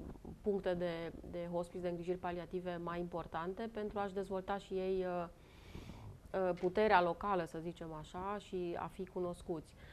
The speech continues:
Uh, iar anul viitor sper că vom, uh, vom celebra cei douăzeci de ani de activitate a Asociației Naționale aici la Brașov.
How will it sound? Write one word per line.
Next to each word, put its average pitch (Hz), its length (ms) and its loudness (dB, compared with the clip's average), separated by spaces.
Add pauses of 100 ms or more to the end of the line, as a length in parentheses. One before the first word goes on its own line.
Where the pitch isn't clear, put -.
(220)
Uh, 170 340 -4
iar 180 140 8
anul 214 200 6
viitor 196 380 4
sper 208 260 0
că 202 120 0
vom, 180 300 2
uh, 180 220 2
vom 180 200 2
celebra 180 400 2
cei 196 180 0
douăzeci 180 340 0
de 175 80 -2
ani 175 200 0
de 170 220 -2
activitate 170 580 -4
a 165 60 -2
Asociației 170 520 -4
Naționale 170 460 -4
aici 170 180 -6
la 165 240 -6
Brașov. - 400 -6